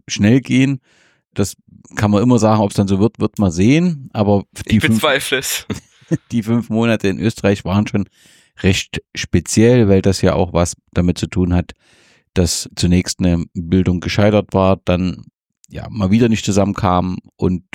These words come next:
Speaker 1: aus guten Gründen nicht zusammenkam und dann letztendlich jetzt geschafft hat, eine Regier-, Regierung zu bilden. Wie zufrieden bist du denn? Oder anders gefragt, wie blickst du denn auf,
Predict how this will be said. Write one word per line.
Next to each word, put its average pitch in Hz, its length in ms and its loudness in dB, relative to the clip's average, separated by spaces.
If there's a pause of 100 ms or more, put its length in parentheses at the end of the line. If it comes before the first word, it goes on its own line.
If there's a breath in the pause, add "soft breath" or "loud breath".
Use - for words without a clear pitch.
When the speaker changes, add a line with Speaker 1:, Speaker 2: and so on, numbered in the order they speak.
(140)
Speaker 1:
aus - 220 -4 (480)
guten 107 260 2
Gründen 117 300 2
nicht 117 160 0
zusammenkam 95 640 0
und 85 320 -6
dann 82 220 -2
letztendlich 82 520 -6
jetzt - 220 -4
geschafft - 380 -8
hat, - 160 -6 (480 soft breath)
eine 82 160 0
Regier-, 87 420 0 (100)
Regierung 92 380 2
zu - 100 -2
bilden. 90 380 2 (340 soft breath)
Wie 107 140 0
zufrieden 139 500 0
bist 156 180 -2
du 120 80 2
denn? 82 260 0
Oder 82 680 0 (300)
anders 101 360 0
gefragt, 95 500 -2
wie 104 100 2
blickst - 460 -4
du 101 60 -2
denn 98 240 0
auf, - 380 -2